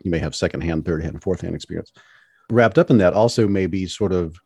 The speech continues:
concepts, norms, and social conventions that are related to the issue. There may be some identity stuff in there as well. It may be a sort of reputation management thing that's taking place.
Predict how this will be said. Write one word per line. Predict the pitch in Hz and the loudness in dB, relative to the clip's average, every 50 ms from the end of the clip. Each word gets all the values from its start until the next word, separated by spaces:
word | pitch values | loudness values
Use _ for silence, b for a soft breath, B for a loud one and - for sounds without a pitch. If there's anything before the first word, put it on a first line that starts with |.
| _ _ _ _ _ _ _ _ | _ _ _ _ _ _ _ _
concepts, | - - 131 123 120 110 - - 113 104 85 - - | -4 0 2 2 4 2 2 2 2 2 0 0 -2
norms, | 107 101 101 101 101 98 95 98 87 | 0 0 2 2 2 2 0 0 0
and | 82 82 80 | -2 -4 -6
social | - - 110 101 95 - 104 95 | -2 0 0 0 0 -2 -4 -6
conventions | - 90 80 73 92 92 95 90 - 82 76 76 76 73 78 | -4 -6 -4 -2 0 0 0 0 0 -2 -2 -2 -4 -4 -6
that | 85 80 | -4 -4
are | 80 78 | -2 -2
related | 76 78 80 78 85 85 78 80 73 - | -2 -4 -2 0 0 0 0 -2 -6 -8
to | - 71 | -10 -10
the | 78 76 73 | -8 -6 -6
issue. | 73 - - - - - - - - _ _ - | -8 -8 -10 -10 -10 -10 -12 -14 -18 _ _ -4
There | 120 110 | 0 2
may | 123 | 2
be | 123 127 | 4 2
some | 113 - - 101 90 - _ _ _ _ _ - | 2 2 0 0 -2 -2 _ _ _ _ _ -2
identity | 101 98 87 117 131 127 - - 95 | -2 2 4 4 2 4 2 -2 -2
stuff | 90 - - 80 73 - | -2 -2 -4 -4 -4 -4
in | 78 76 | -4 -4
there | 78 76 | -2 -4
as | 73 78 82 | -4 -2 2
well. | 92 104 87 71 - b b b b b b b b b b b b b - | 2 4 4 2 0 b b b b b b b b b b b b b -2
It | 113 95 | 0 2
may | 110 107 107 | 4 4 4
be | 95 107 104 98 95 85 82 _ _ _ _ | 4 4 2 2 0 -2 -4 _ _ _ _
a | - 92 | -10 -6
sort | - - 98 | -4 -2 0
of | 92 87 82 82 | 0 -2 0 2
reputation | 101 107 - 107 90 - 110 98 87 76 82 82 | 0 2 2 0 0 2 0 0 2 0 -2 0
management | 85 87 90 92 90 - - - - | 0 0 0 0 -2 -4 -10 -10 -8
thing | - 82 | -6 -6
that's | 76 69 - | -6 -6 -8
taking | - 78 - - - | -10 -12 -10 -10 -12
place. | - - - 53 53 - - - | -10 -8 -8 -8 -8 -10 -12 -16